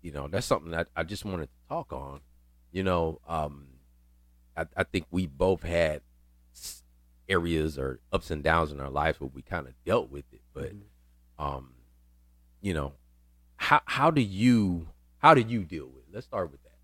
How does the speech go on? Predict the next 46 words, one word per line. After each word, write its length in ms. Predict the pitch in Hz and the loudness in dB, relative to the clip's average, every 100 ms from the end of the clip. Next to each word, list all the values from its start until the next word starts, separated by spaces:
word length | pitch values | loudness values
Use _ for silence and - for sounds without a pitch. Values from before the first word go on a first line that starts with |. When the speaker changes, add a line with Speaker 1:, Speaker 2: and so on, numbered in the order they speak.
| _ _ _ _ | _ _ _ _
Speaker 2:
You 60 | 262 | -2
know, 100 | 208 | 0
so, 600 | - 208 185 175 165 139 - _ _ _ _ _ | 0 2 4 2 -2 -6 -14 _ _ _ _ _
well, 180 | 139 123 147 | -10 -8 -8
first, 340 | 143 123 127 | -8 -8 -14
if 100 | 117 | -16
I 120 | 113 98 _ _ | -16 -18 _ _
take 180 | 139 117 | -8 -8
a 40 | |
step 300 | 117 120 98 | -10 -10 -10
back, 300 | - - 110 - | -10 -12 -14 -14
is 220 | 107 104 113 | -16 -16 -8
we're 180 | 143 156 | -4 -2
on 200 | 131 120 | -2 -6
the 100 | 107 | -12
tail 380 | - 123 117 | -8 -8 -6
end, 260 | 120 120 117 | -10 -12 -14
or, 240 | 101 95 _ | -16 -18 _
or 100 | 110 | -18
I 40 | 101 110 | -18 -20
guess 160 | - | -20
a 160 | 101 110 | -20 -20
month 160 | 117 | -18
ago 300 | 113 107 107 | -16 -14 -14
was, 320 | 110 104 101 _ _ _ _ _ 117 | -12 -14 -18 _ _ _ _ _ -14
um, 320 | 110 104 98 101 _ _ _ _ _ _ | -12 -12 -16 -20 _ _ _ _ _ _
Mental 360 | 123 127 127 117 | -8 -4 -4 -2
Health 260 | 127 120 | -2 -2
Awareness 580 | 117 110 143 135 107 - 98 | -4 -4 -2 -2 -6 -16 -20
Month, 220 | 92 - | -20 -20
September. 500 | - 104 - 147 117 | -12 -12 -4 0 4
Speaker 1:
Yeah, 220 | 80 69 | 4 2
Speaker 2:
And 300 | - 104 - - | -2 -10 -18 -8
for 100 | 78 | -2
Speaker 1:
yeah. 160 | 76 160 | 0 0
Speaker 2:
me, 220 | 147 131 | -2 -6
that's 280 | 127 127 135 | -8 -10 -8
a, 160 | 123 | -8
a 120 | - 113 | -8 -12
really 260 | 123 120 | -12 -14
big 240 | 110 113 104 | -16 -18 -18
deal, 260 | 110 101 98 | -20 -20 -18
and 80 | 95 | -18
I 60 | |
wanna 220 | 107 107 107 | -18 -16 -14
recognize 560 | 110 107 104 104 98 | -14 -14 -16 -16 -18